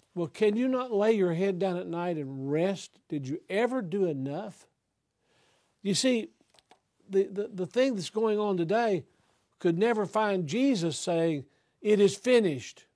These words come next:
You know, the Lord Jesus said, "It is finished."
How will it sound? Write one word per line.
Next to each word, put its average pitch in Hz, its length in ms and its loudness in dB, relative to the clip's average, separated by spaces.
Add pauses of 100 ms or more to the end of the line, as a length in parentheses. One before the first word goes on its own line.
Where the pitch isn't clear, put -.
(1500)
You 247 140 -6
know, 233 140 4
the 190 80 4
Lord 208 500 4
Jesus 196 460 0
said, 190 260 -2
"It 220 160 2
is 214 160 2
finished." 269 760 -2